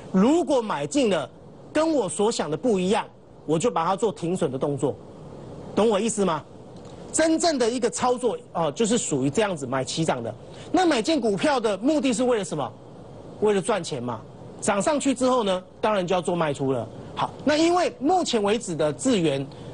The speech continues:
它还没有出现卖出讯号，所以我们就没有卖掉。但是有出现卖出讯号的呢，比如说这是超重，我们在七月三号的时候，微博就把超重卖掉了。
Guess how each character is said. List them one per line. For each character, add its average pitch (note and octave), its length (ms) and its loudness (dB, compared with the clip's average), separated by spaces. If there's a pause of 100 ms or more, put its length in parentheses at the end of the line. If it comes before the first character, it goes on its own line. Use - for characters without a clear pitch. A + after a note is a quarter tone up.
(160)
它 C#4+ 140 2
还 G3+ 200 2
没 A3 100 2
有 G3 80 2
出 G#3 160 0
现 A3 140 2
卖 G3 120 0
出 F3+ 140 0
讯 E3+ 180 0
号， E3 180 2 (220)
所 - 220 0
以 - 20 4
我 G#3+ 60 2
们 E3+ 80 -2
就 A3+ 120 2
没 G#3 120 2
有 D#3+ 80 -2
卖 D#3 180 0
掉。 C#3+ 220 0 (340)
但 E4+ 160 2
是 D4+ 200 2
有 G#3+ 180 0
出 D#4 160 0
现 D4+ 160 2
卖 D4 140 2
出 C#4 120 0
讯 C#4 160 2
号 B3+ 160 4
的 G#3 120 0
呢， G3 220 0 (300)
比 G3 60 4
如 A3 160 6
说 C4 260 2 (460)
这 C4 140 2
是 C4 80 2
超 A3+ 200 0
重， G#3 220 -2 (1600)
我 E3+ 60 4
们 G#3 80 6
在 E4 120 2
七 - 200 2
月 D4+ 120 4
三 C#4 160 0
号 C4+ 140 2
的 A#3 60 0
时 A#3+ 80 -2
候， A#3 80 4
微 A3+ 120 2
博 F#3 140 -4
就 G3+ 100 0
把 D3+ 140 0
超 G3 220 0
重 F#3+ 140 0
卖 F3+ 160 0
掉 C#3+ 200 2
了。 A#2 140 -6